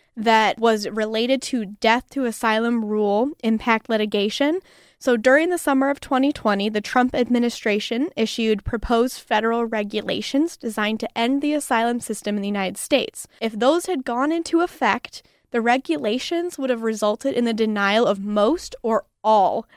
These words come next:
L G B T Q claims across the nation. Immigration Equality and eighty thousand other entities and individuals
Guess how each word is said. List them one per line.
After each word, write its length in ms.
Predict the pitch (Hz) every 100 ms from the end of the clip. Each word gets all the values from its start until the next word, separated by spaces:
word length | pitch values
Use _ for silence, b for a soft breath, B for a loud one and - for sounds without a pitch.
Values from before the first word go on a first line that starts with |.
| _
L 160 | 226 240
G 160 | 254
B 140 | 240 240
T 160 | -
Q 220 | - 247
claims 440 | 214 - 202 196 208
across 360 | 214 208 202
the 60 | 254
nation. 500 | 233 247 - - 277 _ _
Immigration 560 | 247 254 262 262 - 226
Equality 720 | - 320 330 254 220 294 339 -
and 360 | 226 220 226 240 -
eighty 460 | 233 233 247 240 262 -
thousand 460 | 220 220 233 254
other 260 | - 214 214
entities 580 | - 254 285 - 262 247
and 160 | - 226
individuals 800 | 214 208 233 226 196 214 226